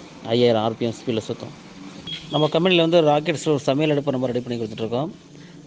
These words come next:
விறகு அடுப்பு, புரோட்டா அடுப்புலாம் ரெடி பண்றோம். கேஸ் அடுப்பு ரெடி பண்ணி கொடுத்துட்ருக்கோம். அடுப்பு நீங்க என்ன மாதிரி அடுப்பு கஸ்டமைஸ் பண்ணி கேட்டாலும், அடுப்பை நம்ம கஸ்டமைஸ் பண்ணி கொடுக்குறோம். நம்மள்ட்ட ஸ்டார்டிங் விறகு அடுப்பு வந்து புரோட்டா அடுப்பு ஆறாயிரம் ரூபாயிலேருந்து இருக்கு. ராக்கெட் ஸ்டவ் வந்து நம்மள்ட்ட மூவாயிரம் ரூபாய் ஸ்டார்டிங் பிரைஸ் இருக்கு.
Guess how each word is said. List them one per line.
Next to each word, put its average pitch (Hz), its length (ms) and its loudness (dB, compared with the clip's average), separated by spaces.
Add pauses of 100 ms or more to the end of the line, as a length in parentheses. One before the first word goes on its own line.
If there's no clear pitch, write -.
விறகு 160 260 4
அடுப்பு, 170 240 2
புரோட்டா 151 320 2
அடுப்புலாம் 143 360 2
ரெடி 123 160 -4
பண்றோம். 135 300 -2
கேஸ் 135 240 -2
அடுப்பு 127 200 -4
ரெடி 117 140 -2
பண்ணி 117 180 -6
கொடுத்துட்ருக்கோம். 113 520 -8 (300)
அடுப்பு 143 260 -4
நீங்க 147 120 0
என்ன 139 160 -2
மாதிரி 143 180 2
அடுப்பு 127 180 -4
கஸ்டமைஸ் 139 440 -4
பண்ணி 127 160 -4
கேட்டாலும், 131 340 -2
அடுப்பை 135 240 -4
நம்ம 123 160 -4
கஸ்டமைஸ் 120 440 -6
பண்ணி 117 160 -8
கொடுக்குறோம். 117 340 -4 (1200)
நம்மள்ட்ட 160 280 2 (540)
ஸ்டார்டிங் 165 400 2
விறகு 160 180 2
அடுப்பு 156 220 2
வந்து 143 160 2
புரோட்டா 156 280 2
அடுப்பு 139 280 4
ஆறாயிரம் 135 340 4
ரூபாயிலேருந்து 131 220 0
இருக்கு. 120 200 0 (400)
ராக்கெட் 160 420 2
ஸ்டவ் 143 200 4
வந்து 147 120 2
நம்மள்ட்ட 135 280 2
மூவாயிரம் 123 340 0
ரூபாய் 135 160 -4
ஸ்டார்டிங் 127 320 -4
பிரைஸ் 117 240 -6
இருக்கு. 107 260 -8